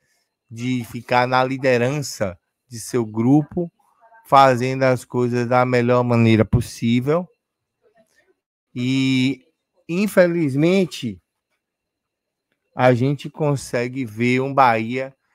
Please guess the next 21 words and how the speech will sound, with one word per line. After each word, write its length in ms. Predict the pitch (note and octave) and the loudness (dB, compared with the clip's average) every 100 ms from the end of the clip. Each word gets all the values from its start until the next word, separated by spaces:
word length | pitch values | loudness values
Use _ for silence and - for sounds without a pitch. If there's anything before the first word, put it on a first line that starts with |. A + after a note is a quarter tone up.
| _ _ - | _ _ -16
muito 500 | C#3 D3+ D#3+ E3+ D#3 | -12 -10 -10 -10 -6
mais, 640 | C3 B2+ C3 B2+ A#2+ - _ _ _ | 0 2 2 0 -6 -16 _ _ _
é, 760 | - A#2+ A#2+ - A2+ G#2+ G#2+ G#2+ | -8 -4 -4 -6 -6 -4 -6 -6
é, 20 | |
redondo 680 | G#2 C3+ C3+ A#2+ C#3+ D3+ D3 | 0 2 2 0 0 0 -4
do 140 | D3 C#3+ | -6 -8
que 140 | D3+ | -4
a 60 | C#3+ | -4
equipe 420 | B2 C3 B2+ C#3 | -4 -10 -10 -10
do 100 | C#3 | -12
próprio 480 | B2+ B2+ B2+ B2+ C#3+ | -8 -4 -6 -6 -14
Vi-, 220 | A#2 B2 | -14 -14
do 220 | A#2+ A#2+ | -10 -10
próprio 340 | A#2+ B2+ A#2+ C#3+ | -6 -6 -6 -10
River. 420 | B2+ D#3 A#2+ G2 _ _ _ _ _ _ _ _ _ _ _ _ - | -6 -4 -6 -10 _ _ _ _ _ _ _ _ _ _ _ _ -2
É, 300 | A2 A2+ A#2+ | 2 2 2
não 340 | D#3 G3+ F#3+ | 0 0 2
dá 300 | D#3 F3+ F#3 | 6 8 6
pra 260 | - C#3+ C3 | 2 -2 -2
poder 320 | C3+ B2 A#2+ | -4 -8 -10
cravar 1000 | - C3+ B2 A2 F#2+ F#2 B2 C3 G#2 | 0 2 2 0 -4 -2 0 0 -2